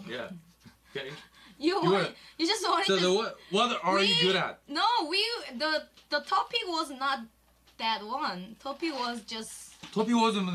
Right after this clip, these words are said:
Speaker 2: must-have.
Speaker 1: No, topic was
Speaker 2: I thought
Speaker 1: just what you're good, what you're bad at. <laughs> This is more funny than talking about good thing. Okay. <laughs> Esco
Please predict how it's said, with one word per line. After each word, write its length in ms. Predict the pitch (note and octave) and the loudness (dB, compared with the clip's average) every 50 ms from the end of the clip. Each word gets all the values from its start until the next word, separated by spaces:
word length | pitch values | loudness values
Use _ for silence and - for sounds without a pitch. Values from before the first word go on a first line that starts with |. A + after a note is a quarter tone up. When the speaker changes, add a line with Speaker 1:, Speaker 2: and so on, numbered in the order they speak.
| F3 | 4
Speaker 2:
must-have. 600 | E3+ E3+ G3+ A#3+ A#3+ - A#3+ A#3+ B3+ A#3 C#3 A2+ - - - _ _ _ _ _ _ _ _ - | 4 4 4 4 2 0 -2 0 0 0 0 -2 -6 -12 -20 _ _ _ _ _ _ _ _ -10
Speaker 1:
No, 400 | A#3+ C4+ D4 D4+ A3+ F#3 F#3 F3+ - _ | -4 -2 -2 -2 -2 -4 -6 -10 -16 _
topic 360 | - - - F#4 E4 G4 G#4 F4 F#4 F4 | -4 0 0 0 2 2 0 2 2 2
was 200 | C4+ C#4+ C#4 C#4+ - C#4 | 0 0 0 -2 0 2
Speaker 2:
I 120 | D#4 - - E3 | 2 2 2 0
thought 360 | - - F#3+ G3 G#3 G3 - | 2 2 4 4 4 2 -2
Speaker 1:
just 40 | - - - - E4+ D#4 - | -4 -8 -10 -10 -12 -10 -4
what 320 | A3+ B3+ D4+ E4 D#4 D4 | 0 2 2 2 2 0
you're 280 | E4 F4+ F#4+ F4 F4 D#4 | -2 -2 0 0 -2 -2
good, 260 | A#3 A3+ C#4 D4+ - - - _ - - | -4 -6 -10 -12 -12 -16 -20 _ -14 -4
what 240 | A3+ B3 C#4 C#4 C#4 | 0 0 0 0 0
you're 220 | E4 E4+ F4 D4 - - - | -2 -2 -2 -2 -4 -4 -2
bad 400 | B3+ A#3 A#3+ C4 C4+ D4 C4 A#3+ | 0 2 2 4 2 2 2 0
at. 280 | G3 F3+ F3 F#3 F3+ - _ - | -2 -4 -6 -8 -10 -14 _ -16
<laughs> 120 | G#3 G#3 F3+ - _ _ _ _ - | -16 -16 -16 -20 _ _ _ _ -6
This 160 | D#4 C#4+ C4 | -4 -4 -4
is 160 | C4 - - C#4+ | -8 -6 -4 0
more 220 | D4 D4 D4 C4+ | 2 2 2 2
funny 560 | - - C#4+ D4+ D#4 D4+ C#4 A#3+ G#3 G3+ F#3 E3+ - | 0 2 4 4 4 4 0 -2 -4 -6 -8 -8 -6
than 260 | A3 G#3+ A3+ A#3 A#3+ | -4 -4 -4 -4 -4
talking 280 | - C4+ B3+ B3+ C4+ B3 | -6 -8 -8 -8 -8 -8
about 340 | A#3+ G#3+ A#3+ C4 B3+ F#3 | -8 -6 -6 -8 -8 -10
good 200 | - A#3+ C#4 - | -12 -14 -16 -12
thing. 240 | - A3 F3+ E3+ F3+ F3 - - - - - - - _ _ _ _ _ _ _ - | -10 -10 -8 -8 -10 -12 -18 -20 -20 -20 -20 -20 -20 _ _ _ _ _ _ _ -14
Okay. 260 | - A#3 A3+ G3+ G3 A#3 A3+ - _ _ - - - _ _ _ - - - _ _ _ _ - - - - _ _ _ _ _ _ _ _ _ _ _ _ | -12 -8 -6 -6 -6 -6 -8 -14 _ _ -20 -20 -20 _ _ _ -20 -20 -20 _ _ _ _ -20 -20 -20 -20 _ _ _ _ _ _ _ _ _ _ _ _
<laughs> 60 | C4 B3 A#3+ A3+ - - - _ _ _ _ _ _ _ _ _ _ _ - - _ _ _ _ _ _ _ _ _ _ _ _ - - - _ _ _ _ _ _ _ _ _ _ _ _ _ _ _ _ - | -14 -14 -14 -16 -18 -20 -20 _ _ _ _ _ _ _ _ _ _ _ -20 -20 _ _ _ _ _ _ _ _ _ _ _ _ -16 -16 -16 _ _ _ _ _ _ _ _ _ _ _ _ _ _ _ _ -8
Esco 540 | A#3 A3+ A#3+ - - - C#4+ B3 A#3+ B3 | -6 -6 -6 -8 -8 -6 -6 -4 -4 -6